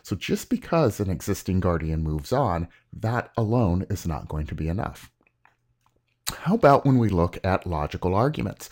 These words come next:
Well, last year I presented a logical argument that I called the failure of Einstein's spherical wave proof. And in this proof, we show that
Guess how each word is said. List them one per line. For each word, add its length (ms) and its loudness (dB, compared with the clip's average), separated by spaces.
Well, 140 2
last 420 0
year 240 2
I 80 0
presented 580 0
a 60 2
logical 540 -4
argument 460 -4
that 140 4
I 60 6
called 240 2
the 60 -2
failure 540 2
of 300 -4
Einstein's 600 -6
spherical 440 -4
wave 280 -8
proof. 380 -8
And 140 -2
in 240 2
this 220 -4
proof, 420 2
we 140 4
show 520 2
that 300 -2